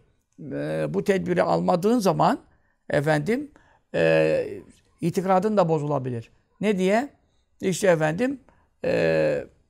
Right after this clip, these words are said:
ben adama bulaştırdım, ben öldürdüm, ben kaldırdım, ben seni şöyle yaptım, böyle yaptım. Kendinde de bir şeyler görmeye başlarsın. Veyahut da o mikropta bir tesir,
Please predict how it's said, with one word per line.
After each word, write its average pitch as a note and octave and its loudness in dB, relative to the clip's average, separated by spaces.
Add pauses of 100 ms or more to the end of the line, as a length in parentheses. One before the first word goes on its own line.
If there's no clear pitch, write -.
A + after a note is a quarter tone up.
(120)
ben G#3 0
adama E3 2
bulaştırdım, D3 -4
ben G3 4
öldürdüm, E3+ -2
ben F#3+ 0
kaldırdım, D#3+ -2
ben F3 -2
seni E3 -4
şöyle E3 -2
yaptım, F3 -4
böyle F3 0
yaptım. D#3 -2 (240)
Kendinde F3+ 0
de G#3+ 0 (440)
bir C#3+ -10
şeyler G3 2
görmeye E3 2
başlarsın. C#3 -2 (340)
Veyahut E3+ 4
da F#3+ 6
o F#3 2
mikropta F#3 2
bir F#3 -4
tesir, E3+ 0